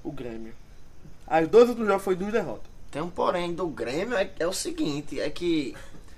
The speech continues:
Speaker 2: ele perdeu o Corinthians com força máxima, tudo bem,
Speaker 1: E
Speaker 2: né?
Speaker 1: pro Palmeiras agora,
Speaker 2: Mas
Speaker 1: não
Speaker 2: em
Speaker 1: tem
Speaker 2: dois
Speaker 1: reserva.
Speaker 2: jogos ele praticamente botou reserva no campeonato.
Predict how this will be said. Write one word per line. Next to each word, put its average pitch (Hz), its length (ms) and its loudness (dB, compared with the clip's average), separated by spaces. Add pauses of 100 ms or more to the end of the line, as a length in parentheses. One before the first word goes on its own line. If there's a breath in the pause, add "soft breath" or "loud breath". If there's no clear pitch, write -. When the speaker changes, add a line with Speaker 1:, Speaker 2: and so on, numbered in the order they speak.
(240 soft breath)
Speaker 2:
ele 143 140 0
perdeu 175 340 8
o 190 40 4
Corinthians 180 460 4
com - 60 -8
força 165 300 0
máxima, 175 360 2
tudo 202 200 -4
bem, 147 160 2
Speaker 1:
E - 20 0
Speaker 2:
né? 143 60 -2
Speaker 1:
pro 175 100 -2
Palmeiras 170 380 4
agora, 160 260 10
Speaker 2:
Mas 185 100 12
Speaker 1:
não 160 80 4 (260)
Speaker 2:
em 165 140 -2
Speaker 1:
tem - 20 -2
Speaker 2:
dois 240 240 12
Speaker 1:
reserva. 196 200 12
Speaker 2:
jogos 247 180 10
ele 247 120 8
praticamente 240 760 6 (840 soft breath)
botou 160 340 4
reserva 226 400 8
no 196 80 4
campeonato. 180 580 0